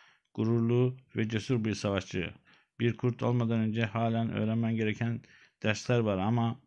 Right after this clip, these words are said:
çizgili ve argo ile yapılan daha başka antrenmanların ardından ormanda bir gün. Derslerin en tehlikesi bu. Burada dışarıda vahşi ve öldürmek için saldıran hayvanlar var. Ormanda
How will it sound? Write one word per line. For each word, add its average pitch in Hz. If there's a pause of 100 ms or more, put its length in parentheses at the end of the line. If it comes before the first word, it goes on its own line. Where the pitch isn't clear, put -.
(600)
çizgili 120
ve 117
argo 120
ile 117
yapılan 117
daha 113
başka 107
antrenmanların 110
ardından 110
ormanda 107
bir 107
gün. - (500)
Derslerin 113
en 117
tehlikesi 110
bu. 82 (220)
Burada 113
dışarıda 110
vahşi 104
ve 113 (720)
öldürmek 117
için 120
saldıran 113
hayvanlar 110
var. 85 (600)
Ormanda 120